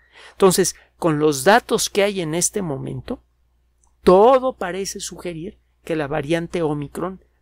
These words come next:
produce, en la mayoría de los casos, enfermedad ligera, sobre todo en gente ya vacunada o que se ha recuperado de la infec-, de, de la enfermedad. Pero falta recabar información para dar información objetiva, verificable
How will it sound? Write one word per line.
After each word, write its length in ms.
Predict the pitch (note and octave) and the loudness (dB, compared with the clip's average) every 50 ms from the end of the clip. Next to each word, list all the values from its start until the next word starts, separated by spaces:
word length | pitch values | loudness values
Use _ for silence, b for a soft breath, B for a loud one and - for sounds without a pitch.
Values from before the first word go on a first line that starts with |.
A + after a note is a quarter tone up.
| _ _ | _ _
produce, 560 | - D#3+ D#3+ D#3 E3+ E3+ - - G3 G#3+ A4 B4+ - | 0 2 2 2 2 0 0 -2 -2 -2 -4 -10 -12
en 140 | D3+ D3 D3+ | -10 -8 -8
la 80 | D3+ | -6
mayoría 400 | C#3+ C#3+ C3+ C#3 C#3 C#3+ D#3+ F3 | -6 -4 -2 -2 -2 -2 -4 -4
de 60 | F3+ | -4
los 180 | F3 D#3+ - - | -4 -6 -6 -8
casos, 320 | - D#3 C#3+ F3+ E3 - | -8 -10 -10 -10 -10 -10
enfermedad 540 | D#3 C#3+ - C#3+ C#3 C3+ C3+ C3 D3 C#3+ C#3+ F3 | -10 -10 -8 -8 -8 -8 -6 -6 -4 -6 -4 -6
ligera, 520 | E3 D3+ C#3+ - - F3+ F3 F3 D#3+ - B B B | -8 -8 -8 -6 -2 -2 0 0 -2 -4 B B B
sobre 380 | B B - - F3+ E3+ D#3+ E3+ | B B -2 0 0 0 0 -2
todo 300 | - - G#3 G3+ G#3+ G3+ | -2 0 0 0 0 -4
en 60 | E3+ | -4
gente 280 | - G3 F#3+ - F#3 D#3 | -2 -4 -4 -4 -4 -4
ya 140 | D#3 E3+ | -2 -2
vacunada 480 | F3+ F3+ - - F#3+ F3 F3 F#3 G3 F#3+ | -2 -2 -4 -6 -8 -8 -6 -6 -6 -6
o 80 | E3 - | -8 -8
que 100 | - C3+ | -8 -8
se 140 | - - | -6 -6
ha 20 | D3+ | -8
recuperado 560 | C#3+ D3+ - - - - C#3 C3+ C3+ C3 C3+ | -8 -10 -14 -14 -12 -10 -10 -10 -10 -12 -12
de 60 | C#3 | -12
la 80 | C#3 C#3 | -12 -14
infec-, 340 | C#3 C3 - - - _ _ _ | -16 -16 -18 -20 -20 _ _ _
de, 300 | - - C#3+ C3+ - - _ - | -14 -12 -12 -12 -12 -14 _ -16
de 80 | - | -14
la 60 | C#3 C3+ | -12 -12
enfermedad. 420 | B2+ - - D3 D3+ D#3 E3 F3 - _ _ _ _ _ _ _ _ _ _ _ _ _ _ _ _ _ _ | -12 -12 -12 -12 -12 -12 -14 -16 -20 _ _ _ _ _ _ _ _ _ _ _ _ _ _ _ _ _ _
Pero 260 | - E3 D#3 D3 C#3+ | 2 4 4 4 2
falta 720 | C3+ - - - D#3+ D3 D#3 D#3 - - - F#3+ G3+ G#3+ _ _ _ _ _ _ _ _ | -2 -4 -2 0 2 4 4 4 2 2 0 0 0 -2 _ _ _ _ _ _ _ _
recabar 600 | - - - D3+ C#3+ - - C3+ C3 D3 D3+ E3 | -8 -4 -4 -4 -4 -4 -4 -2 0 2 2 2
información 640 | F#3+ F#3+ D#3+ - E3 F3+ F#3+ G3 E3+ - E3+ E3 E3+ | 0 -2 -6 -6 -8 -6 -6 -8 -8 -6 -8 -8 -8
para 280 | - F3+ D#3 C#3 B2+ A#2+ | -6 -6 -6 -6 -8 -10
dar 220 | B2 C3+ D3 D#3 | -10 -12 -10 -10
información 640 | E3+ F3 - - E3 C3+ B2+ A#2+ - - E3+ D#3+ G#3 - | -12 -12 -14 -14 -12 -12 -10 -8 -6 -4 -4 -4 -6 -6
objetiva, 880 | - - F#3+ G3 F#3+ - - - G3+ - _ - F#3 F#3 D#3+ E3 C3 - _ _ | -2 0 0 0 0 -2 -6 -12 -12 -14 _ -16 -14 -12 -10 -10 -12 -14 _ _
verificable 920 | - G3 D#3 D#3+ D3+ D3 - - - - _ - D#3 C#3+ C#3 D#3 E3 F3 - | -8 -6 -4 -4 -4 -6 -12 -18 -20 -18 _ -6 -4 -4 -4 -4 -8 -12 -14